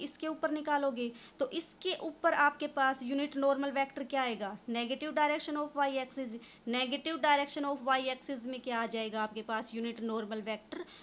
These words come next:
minus i, sorry, minus j आ जाएगा। तो इन दोनों चीज़ों को ध्यान में रख के अगले दोनों integral के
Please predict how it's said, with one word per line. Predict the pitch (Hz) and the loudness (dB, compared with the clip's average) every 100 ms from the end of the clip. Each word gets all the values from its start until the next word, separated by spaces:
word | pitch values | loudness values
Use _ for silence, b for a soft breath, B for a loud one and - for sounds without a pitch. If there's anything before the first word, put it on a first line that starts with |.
| B | B
minus | 233 254 294 330 - - | 2 4 4 0 -2 2
i, | 269 302 294 | 4 4 0
sorry, | - 254 233 | 2 2 2
minus | 233 254 294 339 240 | 2 4 4 0 0
j | 220 277 | 2 4
आ | 269 247 | 4 4
जाएगा। | 247 247 220 226 B B 320 | 0 0 -2 -4 B B -4
तो | - | 0
इन | 330 339 | 2 4
दोनों | 285 277 285 | 4 4 2
चीज़ों | 277 269 247 | 0 -2 -2
को | 269 254 | -2 0
ध्यान | 277 220 | 0 0
में | 226 240 | -2 -2
रख | 233 - | -4 -4
के | 247 | -2
अगले | 262 247 254 | -2 -2 -2
दोनों | 220 247 247 262 | 0 0 0 -2
integral | 254 233 240 226 226 220 | -2 -2 -2 -2 -2 -4
के | 226 | -6